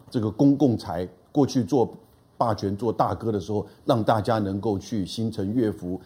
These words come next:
然后呢，跟随他领导的。所以他在外交威望上，他在经济的这种协助跟市场准入的这种国际公共财，他已经很，越来越弱，反而不断的要靠，就是说这个美元的这种影响哈，去，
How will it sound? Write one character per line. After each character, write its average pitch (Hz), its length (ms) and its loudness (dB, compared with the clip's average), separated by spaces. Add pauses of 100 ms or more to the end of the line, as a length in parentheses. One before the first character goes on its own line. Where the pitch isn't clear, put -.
(140)
然 101 120 -4
后 107 120 0
呢， 98 140 0
跟 123 160 2
随 120 120 0
他 120 140 0
领 107 240 0
导 80 160 0
的。 90 180 -8 (320)
所 - 120 -4
以 180 40 2
他 226 140 -2
在 214 120 6
外 202 280 4
交 208 200 4
威 226 260 4
望 202 260 6
上， 143 240 2
他 190 180 -6
在 185 220 2 (260)
经 233 320 4
济 233 280 0
的 135 160 2
这 170 120 2
种 101 300 0
协 117 340 0
助 156 300 2
跟 160 220 2
市 175 240 -2
场 123 260 0
准 104 280 -2
入 165 200 2
的 127 180 2 (380)
这 170 100 2
种 123 120 6
国 120 160 2
际 165 140 0
公 180 160 2
共 175 80 6
财， 104 180 0
他 - 160 -6
已 127 60 0
经 139 180 2
很， 123 260 -2
越 175 140 6
来 127 80 4
越 147 180 6
弱， 180 280 4 (380)
反 139 100 6
而 170 120 6
不 185 100 4
断 202 200 6
的 160 60 6
要 165 160 6 (140)
靠， 151 260 4
就 151 160 0
是 143 140 -4
说 151 140 4 (280)
这 147 120 -4
个 123 160 2 (240)
美 117 240 4
元 117 220 4
的 170 60 4
这 139 80 0
种 127 200 2
影 117 180 2
响 104 220 -2
哈， 87 120 -6 (320)
去， 110 320 2